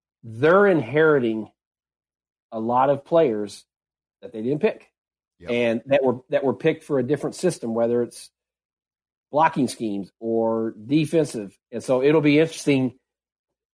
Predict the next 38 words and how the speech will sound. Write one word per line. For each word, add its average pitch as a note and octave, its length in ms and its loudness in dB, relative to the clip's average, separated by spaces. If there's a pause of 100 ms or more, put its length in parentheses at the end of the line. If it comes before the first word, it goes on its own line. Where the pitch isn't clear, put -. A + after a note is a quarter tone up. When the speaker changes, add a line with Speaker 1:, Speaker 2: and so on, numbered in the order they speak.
(120)
Speaker 1:
Some C4 180 2
of D4+ 60 4
these G3+ 80 4
guys E3+ 220 2
may E3 140 4
get D3 200 -2
cut - 340 0
through E3 140 2
no E3 160 4
fault D#3 280 0
of C3+ 100 0
their C#3 140 2
own. E3+ 180 4
Just, C3 240 -6
"Hey, D3 140 0
you C#3+ 180 2
were, C3 160 0
you C#3 140 -4
were B2+ 80 -2
drafted C3 460 -6
for A#2 300 -10 (220)
or B2 80 -10
brought A#2+ 240 -4
here B2+ 200 0
for B2 200 -16
something B2 320 0
else A#2+ 260 -4
to A2+ 80 -20
play B2+ 180 -6
in A2+ 60 -2
a G#2+ 40 -6
different A#2 280 -10
scheme, C3 260 -4
and A2+ 140 -2
you A2+ 100 -4
just A2+ 220 -8
don't B2+ 240 -10 (100)
fit, C3 240 -4